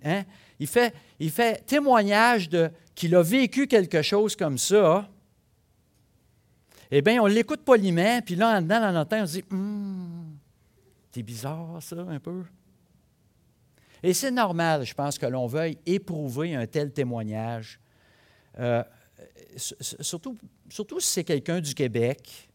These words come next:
d'Amérique du Nord. Mais soyons pas étonnés que Dieu peut encore aujourd'hui faire parler comme cela dans certains endroits du monde où il n'y a pas du tout accès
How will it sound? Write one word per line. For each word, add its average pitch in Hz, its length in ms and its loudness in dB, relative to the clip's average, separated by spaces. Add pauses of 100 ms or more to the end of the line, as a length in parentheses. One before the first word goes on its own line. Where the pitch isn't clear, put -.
(240)
d'Amérique 135 400 -4
du 139 160 -8
Nord. 107 420 -4 (560)
Mais 160 120 -2
soyons 247 440 2
pas 175 180 0
étonnés 123 540 -4 (500)
que 135 100 -4
Dieu 131 640 -4 (260)
peut 135 200 -2
encore 156 520 0
aujourd'hui 113 680 -8 (800)
faire 160 520 -4
parler 160 440 -4
comme 143 200 -6
cela 117 420 -10 (380)
dans 135 140 -4
certains 170 560 -6
endroits 117 400 -6
du 107 140 -10
monde 101 320 -8 (1120)
où 143 180 -6
il 127 60 -4
n'y 123 60 -2
a 120 40 -2
pas 165 280 -2
du 143 260 -12
tout 165 280 -10
accès 117 520 -10